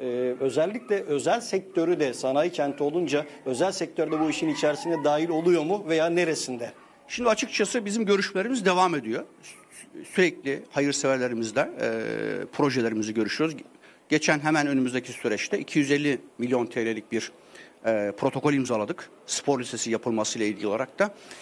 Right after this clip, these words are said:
Speaker 2: Şu anda halen görüşmelerimiz devam ediyor. Devam eden iki milyarlık yatırımımız var hayırsever desteğiyle. Önümüzdeki süreçte daha da artacağını ümit ediyorum.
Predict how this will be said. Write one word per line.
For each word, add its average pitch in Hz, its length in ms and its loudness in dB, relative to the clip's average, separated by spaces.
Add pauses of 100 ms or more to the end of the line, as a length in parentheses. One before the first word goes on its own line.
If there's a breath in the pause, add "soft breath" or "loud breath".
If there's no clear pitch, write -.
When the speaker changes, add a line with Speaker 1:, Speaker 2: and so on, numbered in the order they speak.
(120)
Speaker 2:
Şu - 160 2
anda 185 280 2
halen 190 300 4
görüşmelerimiz 180 520 0
devam 170 280 4
ediyor. 110 320 -8
Devam 175 280 4
eden 170 180 -2
iki - 200 -6
milyarlık 175 360 0
yatırımımız 131 520 0
var 95 220 -2 (180)
hayırsever 127 500 0
desteğiyle. 110 520 -2 (380 loud breath)
Önümüzdeki 220 380 2
süreçte 190 340 -6
daha 196 220 2
da 175 80 0
artacağını 120 560 0
ümit 175 220 0
ediyorum. 190 340 0